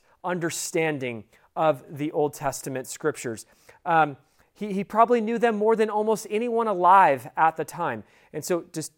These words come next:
remember that level of intellect. He's also incredibly loyal to the law.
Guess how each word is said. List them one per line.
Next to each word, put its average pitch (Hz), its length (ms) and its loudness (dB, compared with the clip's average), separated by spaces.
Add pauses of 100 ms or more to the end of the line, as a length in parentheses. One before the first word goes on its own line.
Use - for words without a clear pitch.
(160)
remember 175 520 0
that 202 220 4
level 175 240 2
of 160 120 2
intellect. 160 560 -2 (260)
He's 202 200 -6
also 247 380 0
incredibly 220 460 -2
loyal 180 300 0
to 180 100 -8
the 160 60 -4
law. 135 260 0